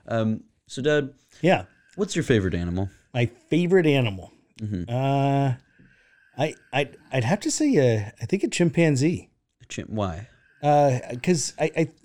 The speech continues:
Speaker 2: I know that it's not practical, but I've
Speaker 1: Sure.
Speaker 2: always thought that you could have a friend as a chimpanzee.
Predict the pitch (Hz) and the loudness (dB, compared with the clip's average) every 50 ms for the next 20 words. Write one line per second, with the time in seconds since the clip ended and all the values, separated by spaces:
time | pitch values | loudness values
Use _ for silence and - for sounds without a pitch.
0 | _ _ _ - - _ _ _ _ _ _ _ _ - 139 143 151 151 147 147 | _ _ _ -20 -20 _ _ _ _ _ _ _ _ -2 0 2 4 4 6 6
1 | 147 156 165 180 185 165 143 147 139 135 123 - 135 131 117 - - - - 131 | 6 6 6 4 4 2 2 2 2 2 0 0 -2 -2 -2 -2 -4 -2 0 0
2 | 143 - - 180 170 - 202 208 220 208 - - 151 131 127 131 131 117 135 151 | 0 0 -2 -6 -4 -2 -2 -2 -2 -4 -8 -12 -6 -2 2 2 2 4 4 4
3 | 151 156 165 143 - - 143 143 - - 123 - 143 127 131 120 117 127 117 117 | 4 2 2 0 0 0 -2 -2 -2 -4 -6 -6 -6 -4 -2 -2 -2 0 -2 -2
4 | - - - 135 123 104 92 92 95 - - 117 110 107 98 - - 110 95 - | -4 -4 -2 -2 -2 -2 -4 -8 -14 -12 -10 -10 -10 -8 -10 -10 -10 -12 -12 -12
5 | 104 98 95 95 95 95 90 - - | -12 -12 -12 -14 -14 -16 -18 -20 -20